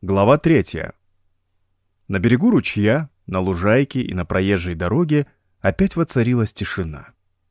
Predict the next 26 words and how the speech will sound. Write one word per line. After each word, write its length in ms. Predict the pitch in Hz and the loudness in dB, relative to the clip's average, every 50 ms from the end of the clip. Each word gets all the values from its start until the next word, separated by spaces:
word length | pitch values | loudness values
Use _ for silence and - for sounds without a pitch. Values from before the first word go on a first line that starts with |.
| _ _ _ _ _ _ - | _ _ _ _ _ _ -10
Веселая, 800 | 101 98 101 92 - - 147 175 175 156 139 120 110 101 92 82 | -6 -4 -4 -2 -2 0 0 2 2 2 2 2 2 2 0 -2
болтливая 680 | 87 - 104 98 - - 107 107 107 98 95 92 90 | -2 -2 -2 -2 -2 0 0 2 2 4 2 2 2
толпа 400 | - 95 92 90 - 104 98 95 | 0 0 0 0 2 2 2 2
молодых 420 | 92 87 85 85 85 87 87 85 | 2 0 -2 -4 -4 -4 -6 -4
девушек 500 | 85 139 165 156 151 131 - 135 - - _ _ _ _ _ _ _ _ - | 0 0 2 2 2 0 0 -2 -4 -4 _ _ _ _ _ _ _ _ 0
исчезла 540 | 117 117 - - - 233 254 208 190 185 160 | 0 0 0 0 0 0 0 0 0 0 0
вместе 360 | 107 107 107 104 - - 92 | 2 2 0 0 0 -4 -6
с 80 | - | -6
кибиткой 680 | - 101 92 87 127 190 185 - - 156 147 139 123 - | -6 -6 -4 -2 -2 -4 -4 -2 0 0 2 0 0 -2
за 180 | - 85 95 90 | -4 -4 -4 -4
широкими 520 | - - 92 95 117 147 - - 117 113 | -2 -2 0 2 2 2 2 2 0 2
воротами 540 | 101 90 90 87 95 107 98 - 98 101 104 | 2 2 2 2 2 0 0 0 0 2 2
ограды, 640 | 104 113 127 147 160 180 147 98 82 - 76 - - _ _ _ _ _ _ _ - | 2 2 0 0 0 0 0 0 -2 -4 -8 -12 -14 _ _ _ _ _ _ _ -6
окружавшей 580 | - - - 90 85 101 104 101 - - 95 | -4 -4 -4 -2 0 2 2 2 2 -2 -4
поселок 540 | - 92 85 - - 101 98 104 113 110 - | -4 -4 -4 -2 0 0 2 2 2 0 -2
на 80 | 104 98 | -2 -2
вершине 420 | 92 92 - - 101 95 92 90 | -2 -2 -4 -4 -4 -4 -4 -2
холма, 540 | - - 113 127 139 123 92 78 73 - - _ _ _ _ _ _ _ | -2 0 0 0 0 0 -2 -4 -6 -10 -14 _ _ _ _ _ _ _
рядом 360 | - 90 87 87 85 92 85 | -4 -2 -2 -2 -2 -2 -4
с 60 | - | -4
королевским 600 | - 98 90 90 90 90 85 - - - 90 87 | -2 -2 0 0 0 -2 -4 -6 -6 -6 -6 -4
дворцом. 640 | 85 87 98 113 - - - 92 80 73 - 117 - _ _ _ _ _ _ _ _ _ _ _ _ _ _ _ _ _ _ _ _ _ _ _ - | -2 -2 -4 -4 -4 -6 -8 -8 -8 -8 -10 -16 -20 _ _ _ _ _ _ _ _ _ _ _ _ _ _ _ _ _ _ _ _ _ _ _ 0
Ильдихо 680 | 107 113 117 123 139 214 247 - - 101 90 82 82 | 2 2 2 4 2 2 0 2 0 -2 -2 -2 -2
с 60 | 87 87 | -2 0
двумя 280 | 104 110 113 113 107 | 2 2 4 4 2
товарками 680 | - - 101 175 202 - - - 175 160 151 139 120 | 2 0 -2 -2 -2 -4 -2 0 2 2 2 0 0